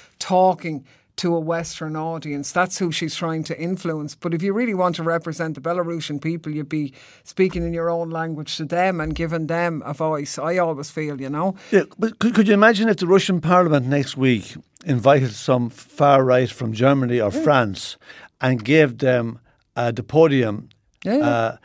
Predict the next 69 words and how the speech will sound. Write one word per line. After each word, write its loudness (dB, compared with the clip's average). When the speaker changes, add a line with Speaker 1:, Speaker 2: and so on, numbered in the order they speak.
Speaker 2:
and -4
televised 2
it, -8
uh, -2
in, -4
in -4
Moscow -2
next -4
week? -8
What -2
would -2
the -4
Europeans 2
say? 2
Speaker 1:
Yeah. -2
Speaker 2:
What 2
Speaker 1:
And 0
that 4
Speaker 2:
would 6
Speaker 1:
they 2
Speaker 2:
they 6
say? 4
Speaker 1:
turn 4
around 2
and -4
say 2
Speaker 2:
Would 4
they 8
call 6
it 12
interference? 6
Speaker 1:
Yeah. 0
Speaker 2:
And 4
they'd 8
be, 10
they'd 0
be 6
damn 4
right 6
to 0
it. -2
It -2
would 4
be -2
interference. 2
<laughs> -2
Speaker 1:
Crazy. -2
I -4
mean, -4
she's -4
calling, 0
in -2
terms -2
of -10
her 2
own 0
country, -2
she's -8
asking -2
for -6
sanctions -4
on -6
her -4
own -6
people -6
while -6
she -4
doesn't -4
live -4